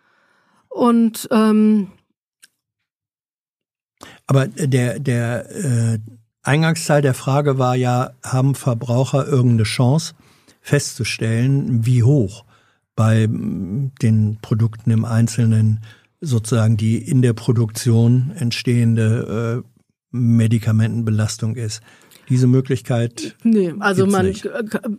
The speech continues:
Speaker 1: ich meine, die, die Analysen, das Bundesamt für Verbraucherschutz, ähm, in Berlin, Verbraucherschutz und Lebensmittel, glaube ich, B V L oder so ähnlich
Speaker 2: Mhm.
Speaker 1: heißt das, die machen jährliche Berichte, Stichproben,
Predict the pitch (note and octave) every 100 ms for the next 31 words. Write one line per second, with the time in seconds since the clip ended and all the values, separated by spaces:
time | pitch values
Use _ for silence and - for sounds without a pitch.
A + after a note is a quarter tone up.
0 | - G#3+ F#3 G3+ G3 F#3+ F3 E3 F#3 E3+
1 | F#3+ F3+ F#3+ G#3+ G#3+ G3+ F#3 F3+ F3 -
2 | G#3 G3+ G#3 F3 F#3 G3 F#3 F3 E3+ F#3+
3 | A3 G#3 A3 - _ _ _ - - -
4 | - - A#3+ - - G#3+ G3 G3+ G3 -
5 | - _ _ _ _ _ _ _ _ -
6 | A#3 F#3 F3 G3 B3 C#4 C4 - - G3+
7 | F#3+ G#3 G3 F#3+ F#3+ F3+ F3 A#3 G#3 G3+
8 | G3 G3 F#3 F#3 F3 G3+ G3 F#3+ F3+ F3
9 | D3+ _ A#3 A3 A3 G3 F#3+ F#3 G3 F#3+
10 | F#3+ A#2+ C#3 F#3+ F3 G3 G3+ G3+ G3 F3+
11 | F3+ D#3+ F#3+ F3+ F3+ D#3 F3 A3 D4+ D4+
12 | - - A3+ - B3+ C4 C4